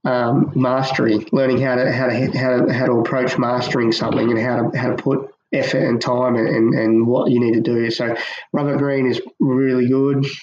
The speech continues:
Um, if you, if you're looking to research stuff, um, you know, there's lots of stuff out there as far as what's going on with covid. Um, the Chinese are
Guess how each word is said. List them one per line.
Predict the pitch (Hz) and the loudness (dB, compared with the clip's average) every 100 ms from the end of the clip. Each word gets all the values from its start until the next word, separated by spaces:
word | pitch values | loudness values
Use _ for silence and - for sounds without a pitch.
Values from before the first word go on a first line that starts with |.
| - - | -10 -6
Um, | 123 123 123 135 | -4 -2 -2 -2
if | - | 0
you, | 135 135 | 0 2
if | 139 127 | 2 2
you're | 139 | 2
looking | 151 160 151 | 0 0 0
to | 135 | 0
research | 156 139 139 139 135 | 0 -2 -2 -4 -4
stuff, | - 135 139 - - - - - - - | -4 -4 -4 -6 -8 -12 -14 -16 -12 -6
um, | 117 117 117 120 - | -4 -2 0 2 2
you | 131 | 4
know, | 123 | 2
there's | 123 123 | 2 2
lots | 135 147 139 131 | 2 2 2 -2
of | 131 | -4
stuff | - 117 - | -4 -4 -2
out | 120 123 | -2 0
there | 120 117 123 - | 0 0 0 -2
as | 117 | -2
far | - 120 117 | -2 -2 0
as | 113 | 0
what's | 123 - | -2 -2
going | 123 117 | -2 0
on | 113 | 0
with | 107 - | 0 -2
covid. | 139 135 135 131 131 127 127 - - - | -2 0 2 2 2 0 -4 -12 -20 -6
Um, | 139 110 107 107 110 | -4 0 0 2 0
the | 113 | -2
Chinese | 113 127 113 110 107 | -4 -2 0 2 2
are | 104 | 0